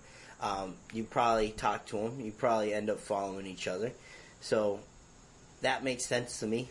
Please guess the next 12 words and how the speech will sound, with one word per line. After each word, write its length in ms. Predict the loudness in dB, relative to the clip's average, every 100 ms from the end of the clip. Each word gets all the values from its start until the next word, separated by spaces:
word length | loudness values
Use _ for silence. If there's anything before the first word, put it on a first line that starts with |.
| -4
that 180 | 0 2
you 120 | 2
wouldn't 340 | 4 2 0 0
wanna 220 | 0 0
post 380 | 2 2 2 0
something 420 | 0 0 -4 -4 -12 -20 -20 -8
because 320 | -6 -2 -2
you're 80 | 0
gonna 160 | 2 2
give 260 | 2 2 4
them 180 | 2
a 60 | 0